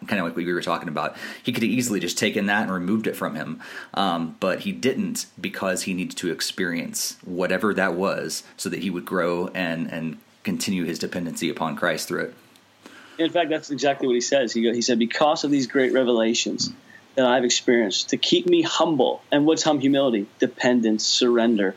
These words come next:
Speaker 1: Yeah.
Speaker 2: To keep me surrendered, dependent on God, a thorn in the flesh, a messenger
Speaker 1: Yeah.
Speaker 2: to buffet me. Whether that was a messenger of, like, "Hey, you know, all this stuff you've tried," whether that was just a messenger that was just, you know, just all, you know, just kinda saying stuff, or whether it was physical. Either way, it does, it,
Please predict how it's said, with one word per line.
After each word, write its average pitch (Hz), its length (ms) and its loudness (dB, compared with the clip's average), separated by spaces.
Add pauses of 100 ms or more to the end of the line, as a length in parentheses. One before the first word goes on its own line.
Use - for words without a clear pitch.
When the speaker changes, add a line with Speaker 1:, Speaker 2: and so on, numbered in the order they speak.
Speaker 1:
Yeah. - 140 -6
Speaker 2:
To - 120 -4
keep - 200 4
me - 80 -4
surrendered, 147 400 4
dependent 143 320 2
on 131 100 4
God, 117 320 2
a 113 80 0
thorn 123 300 4
in 123 60 4
the 123 60 2
flesh, 113 340 2
a 113 60 4
messenger 117 640 4 (220)
Speaker 1:
Yeah. - 80 -4
Speaker 2:
to 143 100 4
buffet - 420 0
me. 101 120 0
Whether 127 220 4
that 131 160 4
was 123 100 -2
a 120 60 2
messenger 123 440 2
of, 120 280 2
like, 110 180 -2
"Hey, 110 200 0
you 104 200 2
know, 107 160 2
all 120 220 0
this 123 120 2
stuff - 260 2
you've 113 100 4
tried," 120 160 4
whether 127 160 4
that 120 100 2
was 127 80 -2
just 123 160 0
a 117 60 4
messenger 117 320 2
that 104 160 2
was 117 100 0
just, - 300 0 (180)
you 135 80 6
know, 123 180 6
just 120 280 -2
all, 120 420 4
you 120 80 2
know, 113 140 2
just 123 180 0
kinda 120 220 2
saying 135 180 2
stuff, 147 140 2
or 131 120 4
whether 131 140 4
it 120 80 0
was - 60 -6
physical. 147 340 2
Either 147 160 4
way, 139 180 4
it 117 120 -6
does, 131 220 0
it, 123 120 0